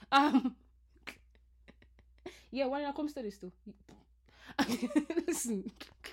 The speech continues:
<laughs> Yo, life. Um, as I was saying, um, people do it every year where around Coral Gardens, um, anniversary, April eleventh, well, April tenth to the thirteenth,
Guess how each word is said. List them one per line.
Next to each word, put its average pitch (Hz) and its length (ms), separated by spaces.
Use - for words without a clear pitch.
<laughs> - 20
Yo, 247 380
life. 202 440
Um, 220 600
as 349 100
I 466 140
was 466 80
saying, 220 360
um, 214 540
people 359 260
do 339 100
it 311 100
every 254 200
year 233 240
where 208 200
around 214 480
Coral 233 340
Gardens, 208 640
um, 190 340
anniversary, 208 760
April 208 320
eleventh, 196 520
well, 196 220
April 220 300
tenth 202 360
to 202 80
the 190 80
thirteenth, 185 560